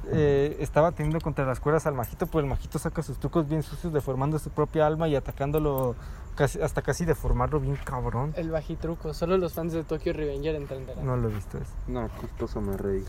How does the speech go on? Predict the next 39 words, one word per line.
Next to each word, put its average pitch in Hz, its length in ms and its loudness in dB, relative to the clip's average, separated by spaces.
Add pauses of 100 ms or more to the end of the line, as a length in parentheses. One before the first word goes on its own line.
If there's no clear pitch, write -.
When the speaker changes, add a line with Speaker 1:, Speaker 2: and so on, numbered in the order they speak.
Speaker 1:
Entonces 151 340 2
empieza 151 320 2
la 143 120 4
pelea. 175 520 4 (220)
Se 151 80 2
podría 156 240 8
decir 165 300 2
que 160 500 6
el 156 100 10
Majito, 160 680 6
eh, 143 480 2
escapa 156 340 2
con 147 180 0
las 117 140 2
justas 156 340 -2
porque 135 440 2
el 127 100 0
Nanami 139 320 2
saca 151 300 -2
su 127 280 0
habilidad 127 300 4
de 147 80 4
oficinista, 139 680 2 (280)
Speaker 2:
Ah, 160 200 0
Speaker 1:
que 156 120 6
era 160 100 8
un 165 60 6
Speaker 2:
bueno. 151 100 0
Speaker 1:
contrato 165 360 2
por 135 180 2
tiempo 151 400 2
que 135 180 6
dependiendo 139 480 2
de 131 420 4
cuando 131 200 2
pasaran 143 380 2
las 135 180 0
horas 139 400 4
laborales, 123 580 2